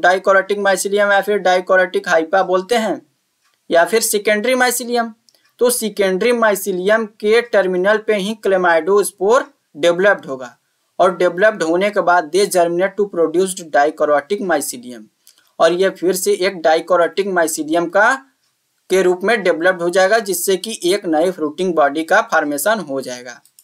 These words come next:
तो आज के क्लासेस में बस इतना ही, क्योंकि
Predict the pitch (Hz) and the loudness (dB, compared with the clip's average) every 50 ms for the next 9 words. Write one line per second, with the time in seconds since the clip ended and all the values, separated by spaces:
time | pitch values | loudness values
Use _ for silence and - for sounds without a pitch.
0 | _ _ _ _ _ _ _ _ _ _ _ _ _ _ - _ _ _ _ _ | _ _ _ _ _ _ _ _ _ _ _ _ _ _ -20 _ _ _ _ _
1 | _ _ _ - 240 247 - 175 135 - - _ _ _ _ _ _ _ _ 165 | _ _ _ 2 4 4 4 2 0 -4 -12 _ _ _ _ _ _ _ _ 2
2 | 170 202 220 - - 247 233 - 220 185 175 175 - 226 214 214 220 190 196 185 | 2 2 2 0 -4 -6 -2 0 2 2 2 2 0 -2 0 -2 -2 0 0 0
3 | - 180 170 - 190 190 185 185 202 220 269 277 - _ _ _ _ _ _ _ | 0 -2 -6 -2 -2 0 0 0 -2 -6 -8 -10 -12 _ _ _ _ _ _ _
4 | _ _ _ - 208 214 196 202 262 262 262 | _ _ _ 0 0 0 0 0 -2 -2 -2